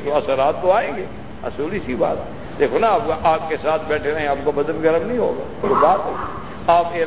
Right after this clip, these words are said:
کنڈیشن کے سامنے بیٹھ جائیں، آپ کو بدن ٹھنڈا نہیں ہوگا۔ تو جب آپ اہل اللہ کے ساتھ بیٹھیں گے تو اللہ کے ذکر کے برکات تو آئیں گے، لیکن آگے چونکہ علم نہیں ہوتا تو ایسی جب ان کو شیطان ایک منٹ میں بھٹکا دیتا ہے، نتیجہ یہ نکلتا ہے کہ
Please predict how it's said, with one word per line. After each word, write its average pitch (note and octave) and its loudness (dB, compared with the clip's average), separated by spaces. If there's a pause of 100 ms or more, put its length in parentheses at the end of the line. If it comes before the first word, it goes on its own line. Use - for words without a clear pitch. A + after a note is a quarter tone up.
کنڈیشن E3 -4
کے D#3+ -4
سامنے E3 0
بیٹھ D#3+ 2
جائیں، D#3+ 2
آپ D#3 0
کو F3 0
بدن E3 2
ٹھنڈا D3+ 2
نہیں A3+ -4
ہوگا۔ E3+ -2 (420)
تو D3+ 4
جب G3+ 6
آپ G3+ 4
اہل F#3+ 0
اللہ B3 -2 (120)
کے A3+ -2
ساتھ F#3+ 0
بیٹھیں F3 -2
گے A#3+ 0
تو B3 -4
اللہ G3+ -2 (120)
کے G#3 0
ذکر A#3 -2
کے G3 -2
برکات G3 0
تو F3+ 0
آئیں G#3 0
گے، D3+ -6 (400)
لیکن B3 2 (100)
آگے D4 2
چونکہ C#4 -6
علم D4+ -2
نہیں D4+ -2
ہوتا B3+ 6 (160)
تو A3+ -2
ایسی B3+ 0
جب A3 0
ان G#3+ -4
کو F3+ 0 (120)
شیطان F3+ 0
ایک F#3 -2 (220)
منٹ B3 -2
میں E3+ -2
بھٹکا D3 0
دیتا C#3 0
ہے، D#3 0 (380)
نتیجہ A#3 0
یہ G#3 0
نکلتا E3 -2
ہے F3+ 0
کہ E3 -2